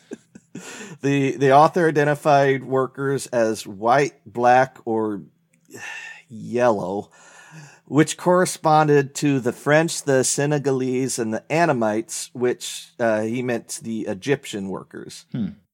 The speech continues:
Speaker 1: He did notice a difference in outcomes within these groups, with the white workers by far faring worse than the others, but he did not conclude that this was based on any inherent differences in racial biology,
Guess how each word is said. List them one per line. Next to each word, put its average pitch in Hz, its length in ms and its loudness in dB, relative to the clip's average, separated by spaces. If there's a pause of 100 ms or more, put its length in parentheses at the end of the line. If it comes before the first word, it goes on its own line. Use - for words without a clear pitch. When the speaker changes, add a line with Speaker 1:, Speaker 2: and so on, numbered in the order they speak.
(260)
Speaker 1:
He 123 120 -6
did 180 320 0
notice 175 480 2
a 143 40 -2
difference 156 520 -4
in 120 100 -4
outcomes 113 720 -4
within 113 420 -4
these 107 240 -6
groups, 104 640 -8
with 113 220 -4
the 113 120 -8
white 131 260 2
workers 113 680 -2 (380)
by 127 160 8
far 156 360 8
faring 131 500 2
worse 127 360 2
than 113 160 -4
the 104 160 -2
others, 113 460 0 (400)
but 123 240 2
he 139 100 0
did 139 180 2
not 170 280 4
conclude 156 520 0
that 131 120 -4
this 123 200 -4
was 104 120 -10
based 123 340 0
on 110 140 -2
any 131 240 -4
inherent 120 420 -4
differences 110 720 -4
in 104 220 -6
racial 117 360 -2
biology, 107 760 2